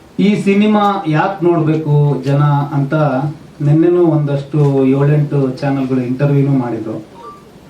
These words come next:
ನಾವು ನಮ್ಮ ಸಿನಿಮಾ ಮೂಲಕ ಏನ್ ಹೇಳಕ್ ಹೊರಟಿದೀವಿ ಅಂದ್ರೆ, ಏನು ಈ ಬೆಂಗಳೂರು, ನಮ್ಮ ಬೆಂಗಳೂರು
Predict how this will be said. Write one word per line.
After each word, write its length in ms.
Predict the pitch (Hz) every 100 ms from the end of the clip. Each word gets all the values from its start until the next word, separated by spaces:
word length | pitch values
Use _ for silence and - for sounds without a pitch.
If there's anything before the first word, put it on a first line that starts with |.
| - - - - -
ನಾವು 760 | 151 180 190 185 185 180 170 - - -
ನಮ್ಮ 360 | 151 165 160
ಸಿನಿಮಾ 380 | 165 165 180 180
ಮೂಲಕ 340 | 175 160 160 156 160 156 151 - - -
ಏನ್ 240 | 147 165 147
ಹೇಳಕ್ 300 | 151 151 -
ಹೊರಟಿದೀವಿ 460 | 139 139 131 131
ಅಂದ್ರೆ, 440 | 127 131 151 170 - - - - - - - - - - 165
ಏನು 380 | 196 202 196
ಈ 540 | 180 175 170 160 151 135 - - - - - - - 143
ಬೆಂಗಳೂರು, 800 | 156 165 185 196 185 170 - - - - -
ನಮ್ಮ 360 | 143 143 139 131
ಬೆಂಗಳೂರು 960 | 156 170 175 170 170 165 151 147 -